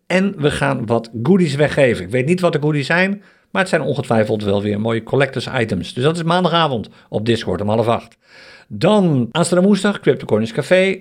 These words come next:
en aanstaande donderdag het Crypto Coiners Clubhuis. Gewoon op de normale manier via YouTube. Je weet hoe dat gaat.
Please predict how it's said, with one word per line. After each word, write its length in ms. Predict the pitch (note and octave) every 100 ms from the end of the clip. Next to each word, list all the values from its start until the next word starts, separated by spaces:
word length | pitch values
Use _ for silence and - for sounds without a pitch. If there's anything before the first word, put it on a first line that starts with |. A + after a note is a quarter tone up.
| -
en 160 | A2 G#2+
aanstaande 340 | A2 - G#2
donderdag 440 | C#3+ D#3 D3+ C3 -
het 100 | C3+
Crypto 260 | A#2+ -
Coiners 240 | F#2 - -
Clubhuis. 380 | D#3+ D3 D3 C3
Gewoon 220 | C3 B2+
op 100 | A2+
de 80 | G2+
normale 360 | A2 D3+ C#3
manier 320 | A2+ C#3 D#3+
via 180 | C#3 G2+
YouTube. 480 | F#2 A#2 C3 C3+ C3
Je 60 | G2
weet 160 | C#3+
hoe 100 | D3+
dat 100 | B2
gaat. 280 | - C3+